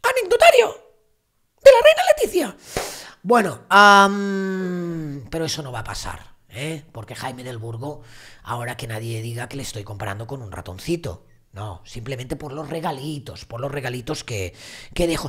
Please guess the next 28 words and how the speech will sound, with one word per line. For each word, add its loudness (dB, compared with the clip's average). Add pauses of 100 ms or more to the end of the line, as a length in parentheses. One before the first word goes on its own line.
(140)
Es -2
que -4
se 2
les 0
tiene 0
que -6
explicar -6
todo. -10
Bien, 2
es -4
importante 0
que -10
se -10
queden -8
con -8
esta -4
fotografía, 0 (340)
así, 0 (240)
en -10
fila 4
india. -4 (380)
Eh, -2
recuento 2
de 4
nietos, -4 (100)
recuento 4
de -2
nietos. -10